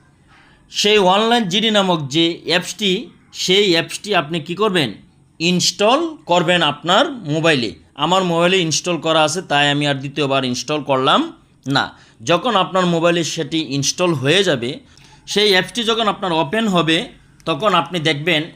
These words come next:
এখন দেখেন আপনি অনলাইন জিডি নিবন্ধন। তাহলে আপনি কি করবেন? নিবন্ধনে ক্লিক দিবেন।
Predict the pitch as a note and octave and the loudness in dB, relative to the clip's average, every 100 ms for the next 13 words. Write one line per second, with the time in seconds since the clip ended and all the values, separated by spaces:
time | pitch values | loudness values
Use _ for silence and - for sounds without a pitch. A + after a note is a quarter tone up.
0 | - D#3+ G#3+ G#3 D#3 D3 G3 D3 B2 C#3 | -6 -4 -2 -2 -2 -2 -2 -4 -4 -10
1 | C3+ D3 F#3 G3 F#3 D3 C#3+ D3 - - | -2 2 2 2 0 -2 -2 -4 -6 -18
2 | _ C#3 F3 F#3 F#3+ E3 C3+ A#2 F#2 - | _ -2 0 2 2 0 -2 -4 -10 -20
3 | _ _ - C#3+ E3 C#3+ F3+ F3+ F#3+ G#3 | _ _ -10 -2 0 0 -4 -4 -4 -2
4 | A3 B3+ G3 G3+ G#3+ G#3 F3+ F3+ F3 D3+ | 0 0 2 2 2 2 2 0 -2 -6
5 | A#2 A#2 G2+ E2+ | -6 -8 -8 -12